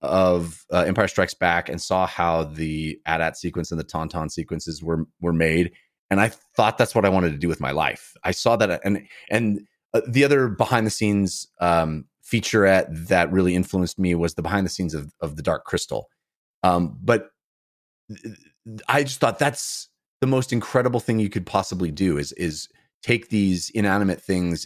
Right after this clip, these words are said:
and breathe life into them through the magic of cinema. That's what I thought I wanted to do. And then as I got older, uh, I, uh,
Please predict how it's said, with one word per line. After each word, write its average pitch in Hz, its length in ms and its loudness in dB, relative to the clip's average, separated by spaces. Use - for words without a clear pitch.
and 80 300 -4
breathe 85 340 0
life 82 360 0
into 80 120 0
them 73 240 -2
through 85 140 -4
the 78 80 -2
magic 76 320 -2
of - 80 -16
cinema. 62 420 -8
That's - 140 -16
what 123 100 4
I 120 60 6
thought 120 200 4
I 113 40 8
wanted 98 280 4
to 80 80 0
do. 78 280 2
And 87 100 2
then 107 280 2
as 113 140 2
I 101 80 4
got 92 180 4
older, 101 600 4
uh, 85 440 4
I, 87 320 4
uh, 80 380 4